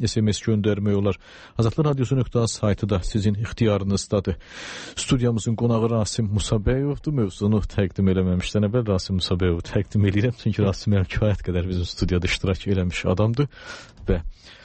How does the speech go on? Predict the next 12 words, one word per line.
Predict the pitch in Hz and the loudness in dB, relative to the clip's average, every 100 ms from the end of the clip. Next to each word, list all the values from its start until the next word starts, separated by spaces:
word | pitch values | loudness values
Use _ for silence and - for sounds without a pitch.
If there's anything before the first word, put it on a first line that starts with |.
| - - - | -20 -12 -4
hətta, | 92 - 92 - - - 156 | -2 0 -2 -2 -8 -8 0
eh, | 101 92 - | 2 2 -2
biz | - - | -2 -2
ikimiz | 135 - 127 - - - _ _ - _ - - | -2 0 0 0 -8 -20 _ _ -20 _ -4 0
verilişdən | 107 90 - 101 | 0 0 0 0
əvvəl | 92 90 | 2 0
belə | - 92 | -2 -2
danışdıq | 92 92 - | -2 -4 -2
ki, | 135 | 0
verilişi | 113 95 - | 0 0 -4
ikimiz | - 98 90 | -2 0 0
aparırıq. | - - 82 85 | 0 0 0 -2